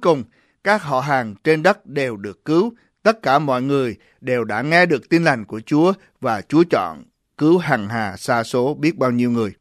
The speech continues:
Đây phải là một điều vui mừng lắm cho sứ đồ Giăng. Với chúng ta cũng vậy, nhiều khi chúng ta phục vụ chỉ thấy chuyện trước mắt, làm hoài không đến đâu, cố gắng quá nhiều, quá lâu mà kết quả thì chẳng bao nhiêu. Cũng giống như Giăng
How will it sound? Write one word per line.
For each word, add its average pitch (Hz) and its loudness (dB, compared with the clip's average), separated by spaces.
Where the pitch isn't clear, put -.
Đây 143 -2
phải 143 -2
là 143 2
một 120 -6
điều 123 -6
vui 143 -2
mừng 120 -6
lắm 120 -6
cho 113 -8
sứ 131 -8
đồ 107 -10
Giăng. 104 -10
Với 160 -2
chúng 202 -4
ta 180 6
cũng 160 -6
vậy, 123 0
nhiều 135 -2
khi 180 2
chúng 202 -6
ta 190 4
phục 135 -8
vụ 104 -8
chỉ 139 -8
thấy 190 -2
chuyện 95 -12
trước 208 -2
mắt, 202 0
làm 127 -4
hoài 135 0
không 175 -8
đến 202 -2
đâu, 180 6
cố 175 0
gắng 190 -2
quá 185 4
nhiều, 151 0
quá 147 2
lâu 170 6
mà 123 -6
kết 170 -6
quả 107 -4
thì 107 -12
chẳng 107 -12
bao 139 -2
nhiêu. 143 -4
Cũng 123 -10
giống 180 2
như 170 0
Giăng 156 0